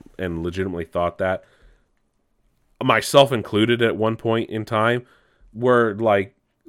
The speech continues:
like, kidding themselves. Like, let's be honest here. That game was too ambitious for us to really believe <laughs> it would play on last gen consoles.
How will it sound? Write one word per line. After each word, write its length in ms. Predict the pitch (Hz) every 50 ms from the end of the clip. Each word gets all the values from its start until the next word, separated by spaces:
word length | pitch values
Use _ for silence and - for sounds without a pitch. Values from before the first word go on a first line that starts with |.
| 71 82
like, 280 | 110 104 95 85 _
kidding 360 | - - 120 104 95 85 82
themselves. 560 | 78 78 78 - - 76 - - - - - -
Like, 200 | 95 90 87 104
let's 160 | 104 - -
be 160 | - 101 90
honest 380 | 76 71 73 67 - - - -
here. 220 | 76 71 69 - _ _ _ _ _ _ _ _ _ _ _ _ _ _ _ _ - - 98
That 240 | 101 107 120 110 117
game 560 | 123 120 117 117 110 107 107 104 - - _ _ _ _ _ _ _ _ _ _ _ -
was 360 | 90 - 104 101 95 87 -
too 240 | - - 123 113 104
ambitious 500 | 95 95 95 98 92 87 - 90 82 -
for 160 | - - 95
us 100 | 87 -
to 100 | - 87
really 300 | 85 82 95 92 90 92
believe 380 | 80 85 85 85 90 85 - -
<laughs> 0 |
it 100 | 139 -
would 160 | 104 90 -
play 320 | - - 123 104 92 90
on 160 | 90 85 85 87
last 300 | 85 82 82 - - -
gen 180 | 85 80 82
consoles. 540 | 80 87 80 78 - - 80 76 78 -